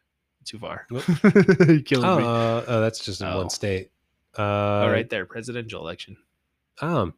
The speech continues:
Speaker 2: never mind. Maybe did Jill Stein do better?
Speaker 1: Oh, you, that was twenty, uh, twelve.
Speaker 2: Oh,
Speaker 1: One
Speaker 2: okay.
Speaker 1: more. You're killing me. <laughs>
Speaker 2: Whoops.
Speaker 1: I mean, it's 'cause your
Speaker 2: There you go.
Speaker 1: keyboard built for ants.
Speaker 2: There
Speaker 1: You
Speaker 2: you go.
Speaker 1: can't.
Speaker 2: Yeah, see, he did,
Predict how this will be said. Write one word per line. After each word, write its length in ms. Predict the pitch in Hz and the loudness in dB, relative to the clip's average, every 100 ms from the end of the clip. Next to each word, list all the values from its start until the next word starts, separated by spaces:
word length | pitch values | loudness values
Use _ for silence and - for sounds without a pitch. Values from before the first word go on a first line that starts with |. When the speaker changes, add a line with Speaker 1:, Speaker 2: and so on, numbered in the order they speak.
| - | 2
Speaker 2:
never 140 | 143 | 4
mind. 300 | 147 165 104 | 4 2 0
Maybe 240 | 95 127 131 131 _ - | -2 -4 -10 -14 _ -20
did 100 | 110 _ _ _ _ _ _ _ _ | -20 _ _ _ _ _ _ _ _
Jill 140 | 127 | -8
Stein 240 | 127 185 185 | -6 -4 -2
do 120 | 208 | 2
better? 400 | 208 233 240 - - _ - | 4 6 4 -2 -20 _ -8
Speaker 1:
Oh, 80 | 127 | -2
you, 260 | 127 139 143 | 0 0 2
that 140 | 139 | 2
was 160 | 139 - | 2 -2
twenty, 300 | 135 120 104 | -4 -2 -2
uh, 140 | 92 92 | -2 -4
twelve. 420 | - 90 90 90 _ - | -4 -2 -2 -6 _ -2
Speaker 2:
Oh, 300 | 120 101 98 | -2 0 -4
Speaker 1:
One 120 | 107 | -6
Speaker 2:
okay. 80 | 101 | -6
Speaker 1:
more. 140 | 92 | -8
You're 180 | 92 90 | -10 -14
killing 300 | 95 95 87 | -14 -14 -14
me. 160 | 92 113 | -14 -10
<laughs> 1040 | 156 127 208 156 214 220 202 208 202 170 - | -4 6 8 10 8 10 8 6 4 0 0
Speaker 2:
Whoops. 460 | 127 - - - | -4 -4 -12 -10
Speaker 1:
I 40 | 143 | -6
mean, 80 | |
it's 120 | 135 131 | -6 -4
'cause 180 | 131 | -4
your 160 | 127 117 | -4 -4
Speaker 2:
There 240 | 120 110 | -2 -2
you 120 | 101 95 | 0 -2
go. 80 | 98 | 0
Speaker 1:
keyboard 500 | 143 135 117 107 101 | 0 2 0 0 0
built 240 | 117 107 | 0 0
for 160 | - 104 | -2 0
ants. 400 | 107 113 104 127 | 2 2 -2 -2
Speaker 2:
There 100 | 113 | 2
Speaker 1:
You 60 | 110 | 4
Speaker 2:
you 80 | 107 | 4
go. 80 | 147 | 4
Speaker 1:
can't. 160 | 143 | 4
Speaker 2:
Yeah, 220 | 156 143 | 4 4
see, 260 | 117 - 131 | 2 0 0
he 100 | 147 | 2
did, 160 | 185 | 2